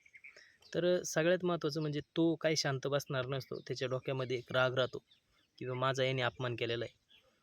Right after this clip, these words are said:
आणि दुसरं म्हणजे पहिले तो आधार घेतो पोलीस स्टेशनचा आणि ज्यावेळेस त्या भाईवरती कंप्लेंट होते,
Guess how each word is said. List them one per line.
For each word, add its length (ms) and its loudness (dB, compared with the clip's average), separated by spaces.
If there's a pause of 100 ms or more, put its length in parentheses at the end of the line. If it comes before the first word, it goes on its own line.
(220)
आणि 400 0
दुसरं 320 0
म्हणजे 320 4 (880)
पहिले 260 4
तो 320 4
आधार 300 4
घेतो 220 0
पोलीस 240 0
स्टेशनचा 480 -6 (920)
आणि 220 -6
ज्यावेळेस 680 4 (220)
त्या 120 0
भाईवरती 600 2
कंप्लेंट 440 -2
होते, 300 -6